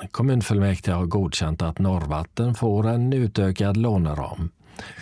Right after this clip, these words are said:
Beslutet möjliggör fortsatt investering i ny modern dricksvattenanläggning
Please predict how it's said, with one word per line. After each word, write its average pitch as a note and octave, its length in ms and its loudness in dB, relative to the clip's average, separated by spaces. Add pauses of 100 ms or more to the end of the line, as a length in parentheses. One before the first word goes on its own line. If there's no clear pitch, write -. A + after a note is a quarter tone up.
(160)
Beslutet A2 500 2
möjliggör E2+ 500 2
fortsatt E2+ 500 -2
investering E2+ 720 0
i G#2+ 320 2
ny G#2 420 2
modern F#2 540 2
dricksvattenanläggning F2 1700 0